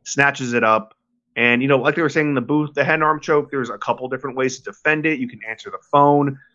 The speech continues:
You can try to make some leverage by, you know, putting your legs,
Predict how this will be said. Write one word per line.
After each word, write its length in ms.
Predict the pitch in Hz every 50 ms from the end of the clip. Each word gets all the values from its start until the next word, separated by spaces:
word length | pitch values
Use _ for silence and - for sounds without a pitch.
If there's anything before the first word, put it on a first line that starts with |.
| _ _ -
You 80 | -
can 140 | - 120 113
try 320 | 104 - - 120 123 120 117
to 240 | - - 120 110
make 220 | 104 107 117 120 120
some 180 | - 120 110
leverage 500 | 107 117 117 113 117 117 113 110 104 -
by, 220 | - 110 104 101 101
you 120 | 98 101
know, 140 | 98 95 92
putting 260 | - - 131 123 120
your 160 | 117 107 104
legs, 520 | 104 110 113 120 120 113 113 - - -